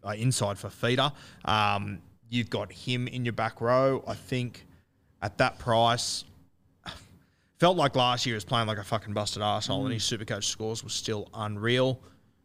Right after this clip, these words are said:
Speaker 1: Surely this Titans side can only improve.
Speaker 2: The thing about it is with Fifita, like, <laughs>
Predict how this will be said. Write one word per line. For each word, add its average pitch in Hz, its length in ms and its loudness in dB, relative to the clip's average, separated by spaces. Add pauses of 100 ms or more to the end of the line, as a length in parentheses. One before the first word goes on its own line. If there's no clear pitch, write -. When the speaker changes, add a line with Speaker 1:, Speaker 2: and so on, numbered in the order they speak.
Speaker 1:
Surely 135 420 6
this 101 180 -2
Titans 101 340 -4
side 98 260 -4
can 104 100 -6
only 98 300 -6
improve. 101 680 -8 (1400)
Speaker 2:
The 160 60 -6
thing 220 200 4
about 220 320 4
it 143 100 4
is 131 260 -2
with 143 140 -4
Fifita, 123 640 2 (1080)
like, 143 380 4 (920)
<laughs> - 60 -4